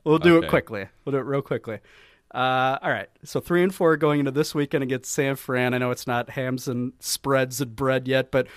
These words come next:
Speaker 1: what do you think? Just money line, win or lose over Forty-niners?
Speaker 2: Lose.
Speaker 1: Okay, I think we win. Uh, at Pittsburgh, what do you think?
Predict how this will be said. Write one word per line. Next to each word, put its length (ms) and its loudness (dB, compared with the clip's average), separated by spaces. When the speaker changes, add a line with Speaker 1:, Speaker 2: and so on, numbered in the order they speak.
Speaker 1:
what 120 6
do 60 8
you 60 4
think? 300 -2
Just 200 -4
money 280 2
line, 400 0
win 180 4
or 100 6
lose 360 2
over 400 -2
Forty-niners? 600 -4
Speaker 2:
Lose. 440 -4
Speaker 1:
Okay, 180 -4
I 80 -2
think 200 -6
we 80 -2
win. 220 -4
Uh, 480 2
at 300 4
Pittsburgh, 680 0
what 140 -2
do 40 -2
you 80 -2
think? 460 -10